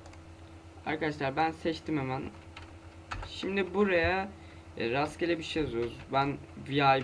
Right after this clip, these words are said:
P kullanıyorum. Burada da yazıyor. Şöyle noktalı yazarsanız daha iyi olur. Burası açıklama. Burayı boş bırakabiliriz. Sonra buna tıkladığımızda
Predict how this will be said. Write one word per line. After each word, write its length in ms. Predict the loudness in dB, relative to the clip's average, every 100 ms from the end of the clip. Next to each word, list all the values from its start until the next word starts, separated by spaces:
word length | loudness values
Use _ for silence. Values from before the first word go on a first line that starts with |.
| -2
P 400 | -4 -2 -2 -4 -12 -18 -18 -18 -18 -18 -6
kullanıyorum. 420 | -2 -2 -2 -2
Burada 280 | -2 -2 -2
da 60 | 0
yazıyor. 420 | -2 -4 -6 -6 -10 -16 -18 -18 -18 -18 -18 -18 -16 0
Şöyle 300 | 4 6 6
noktalı 360 | 4 2 2
yazarsanız 520 | 2 2 0 0 -2
daha 280 | 0 0 -2 -8 -18 -18 -18 -10 -4
iyi 120 | -2
olur. 280 | -2 -4 -6 -16 -18 -18 -18 -18 -10 -2
Burası 220 | 0 2
açıklama. 400 | -2 0 2 4
Burayı 200 | 4 4
boş 200 | 2 0
bırakabiliriz. 500 | -4 -2 0 0 -2
Sonra 340 | 0 0 0
buna 220 | 0 0 -2
tıkladığımızda 880 | -2 0 2 2 0 0 0 -2